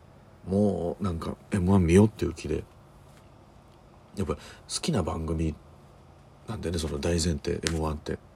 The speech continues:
ら見たいんですよ。だからしっかりもうちゃんと、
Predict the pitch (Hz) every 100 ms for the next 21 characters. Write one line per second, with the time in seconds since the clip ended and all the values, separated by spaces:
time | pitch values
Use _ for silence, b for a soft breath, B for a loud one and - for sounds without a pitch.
0 | - B B B B B B - - -
1 | - - - 98 120 - 120 80 76 76
2 | 73 - - - - - - - - -
3 | - 98 80 76 92 82 71